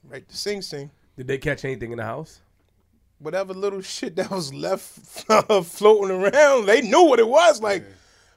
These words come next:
Speaker 1: but you couldn't catch it. You, is what you really got. You know what I'm saying? You got a little bit of, little bit of powder head. You could say it was bricks. You could say this was that. Whatever.
Speaker 3: Prove it.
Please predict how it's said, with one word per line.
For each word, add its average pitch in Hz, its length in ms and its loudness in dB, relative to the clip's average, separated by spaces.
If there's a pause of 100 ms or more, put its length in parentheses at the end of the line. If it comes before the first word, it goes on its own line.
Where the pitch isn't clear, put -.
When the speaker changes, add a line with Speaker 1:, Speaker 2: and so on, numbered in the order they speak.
(100)
Speaker 1:
but 180 200 -4
you 202 60 -8
couldn't 208 300 2
catch - 320 -2
it. 170 60 -20
You, 196 160 -20
is 180 360 -12 (280)
what 269 180 -10
you 247 120 -6
really 233 140 -4
got. 185 320 -2 (480)
You 156 60 -10
know 180 40 -2
what 185 40 -2
I'm 185 60 -6
saying? 226 360 -6 (360)
You 165 100 -14
got 165 340 0
a 147 80 -12
little 185 220 2
bit 185 200 -4
of, 165 240 -4
little 190 200 0
bit 180 180 -6
of 180 240 -6
powder 180 340 2
head. 175 220 -2
You 175 60 -12
could 160 120 -10
say 202 240 0
it 185 60 0
was 151 120 -12
bricks. 156 320 -12
You 143 60 -20
could 139 120 -16
say 185 180 -4
this 175 220 -8
was 160 160 -20
that. 175 280 -8
Whatever. 156 360 -12
Speaker 3:
Prove 101 380 -20
it. 82 80 -20